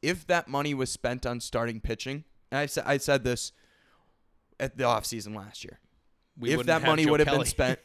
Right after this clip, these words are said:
Speaker 1: on starting pitching, I would have been okay with it. Number one, it wasn't. So you just let up probably the third best pitcher in free agency last
Speaker 2: Yeah.
Speaker 1: year.
Speaker 2: The third, one of the best pitchers in baseball currently.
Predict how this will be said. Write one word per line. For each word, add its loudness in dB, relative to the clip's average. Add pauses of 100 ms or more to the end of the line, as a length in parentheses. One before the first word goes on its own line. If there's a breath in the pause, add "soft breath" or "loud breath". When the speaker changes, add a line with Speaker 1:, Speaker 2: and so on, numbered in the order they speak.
(140)
Speaker 1:
on 0
starting 4
pitching, 2 (360 loud breath)
I 6
would 4
have -4
been 0
okay -2
with -8
it. -10 (300)
Number 2
one, 6
it -2
wasn't. -2 (480)
So -2
you 2
just 0
let 4
up -2
probably -2
the -4
third 0
best 0
pitcher -2
in -2
free -2
agency -4
last -2
Speaker 2:
Yeah. -2
Speaker 1:
year. 0 (960)
Speaker 2:
The -2
third, 8
one 8
of 4
the 8
best 4
pitchers 2
in -2
baseball 2
currently. 0